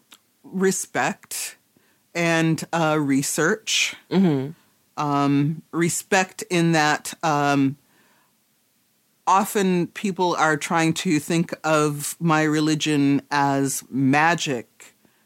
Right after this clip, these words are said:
Speaker 1: uh, and trying to play it down, lessen it, belittle it, uh, because,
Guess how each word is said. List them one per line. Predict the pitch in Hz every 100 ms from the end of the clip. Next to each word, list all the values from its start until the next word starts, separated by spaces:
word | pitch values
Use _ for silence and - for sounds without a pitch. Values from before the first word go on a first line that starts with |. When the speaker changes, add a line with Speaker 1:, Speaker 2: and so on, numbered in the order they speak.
| _ -
Speaker 1:
uh, | 147 139 127
and | 147 143 139 135 - 117
trying | - 165 151 147
to | 139 - 156 139 131 120 _ _ _ _ _ _ _ _ _ _ _ -
play | - 190 175
it | 147 139
down, | 160 160 160 151 143 135
lessen | 156 180 170 143
it, | - 123
belittle | 143 147 180 180
it, | 139 131 - _ -
uh, | 143 135 127 123 - 139
because, | 165 143 - 151 143 143 -